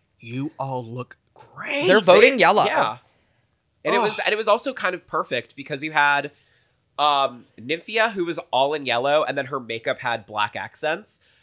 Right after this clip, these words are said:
Speaker 3: And then you had, um,
Speaker 2: You had Megami, who just had, I think, yellow earrings.
Speaker 3: yellow
Speaker 2: All
Speaker 3: earrings and a
Speaker 2: black.
Speaker 3: ponytail, and a, and a, like, a yellow ponytail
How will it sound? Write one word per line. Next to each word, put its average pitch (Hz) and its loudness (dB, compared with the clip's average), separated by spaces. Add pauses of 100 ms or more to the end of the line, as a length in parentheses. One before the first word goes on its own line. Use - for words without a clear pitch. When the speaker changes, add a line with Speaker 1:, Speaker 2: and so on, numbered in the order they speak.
(220)
Speaker 3:
And 143 0
then 156 -4
you 165 -8
had, 147 4
um, 123 2
Speaker 2:
You 226 2
had 214 6
Megami, 185 0
who 190 -8
just 147 0
had, 160 2
I 156 2
think, 175 -10
yellow 135 2
earrings. 151 -4
Speaker 3:
yellow 170 4
Speaker 2:
All 175 -2
Speaker 3:
earrings 160 6
and 185 4
a 170 4
Speaker 2:
black. 123 2
Speaker 3:
ponytail, 143 -2
and 135 -4
a, 131 -2
and 123 -6
a, 127 -4
like, 123 -4
a 127 -6
yellow 123 -2
ponytail 113 -8